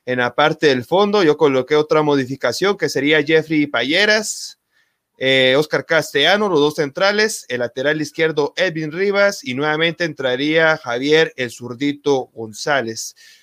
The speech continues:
Eso sería la alineación titular del próximo miércoles contra el equipo Pecho Amarillo, por supuesto,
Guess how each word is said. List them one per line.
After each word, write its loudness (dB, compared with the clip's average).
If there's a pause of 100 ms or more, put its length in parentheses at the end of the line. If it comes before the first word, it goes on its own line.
Eso -4
sería 4
la 4
alineación 2
titular 0
del 2
próximo -4
miércoles -2
contra -4
el -2
equipo -10
Pecho -4
Amarillo, 0
por -2
supuesto, -2